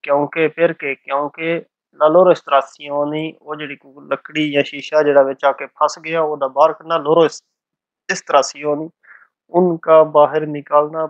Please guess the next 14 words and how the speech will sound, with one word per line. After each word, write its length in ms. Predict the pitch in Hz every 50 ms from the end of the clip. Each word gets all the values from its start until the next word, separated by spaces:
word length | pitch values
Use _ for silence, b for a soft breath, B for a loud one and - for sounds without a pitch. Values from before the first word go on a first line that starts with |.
| _ - 170
potrebbe 840 | 165 _ _ - 180 180 180 175 175 170 160 151 156 156 139 127 _ _ _ _ _ _ _ _ _ _ _ _ _ _ _ _ _ _ _ _ - 190
peggiorare, 640 | 196 185 165 190 185 165 160 165 165 165 165 151
ਮਜ਼ੀਦ 520 | 143 147 139 135 147 180 208 220 208 196
ਖਰਾਬ 320 | - - 170 165 156 160 151
ਕਰ 160 | - 143 139
ਸਕਦਾ, 260 | - - 139 135 135
potrebbe 880 | 131 139 147 131 - 147 151 160 165 175 170 180 185 185 185 185 180 175
peggiorare, 840 | 170 165 156 156 151 147 147 151 156 160 160 165 165 170 165 165 - _ _ _ _ _ _ _ _ 139
ਹੋ 220 | 135 135 139 151
ਸਕੇ 360 | 151 - 180 165 _ - 175
ਮਜ਼ੀਦ 480 | 170 165 151 147 139 143 147 160 165 160
ਖਰਾਬ 400 | 151 - 143 135 135 135 135 139
ਹੋ 200 | 143 139 135 135
ਜਾਏ 360 | 135 143 151 160 170 175 196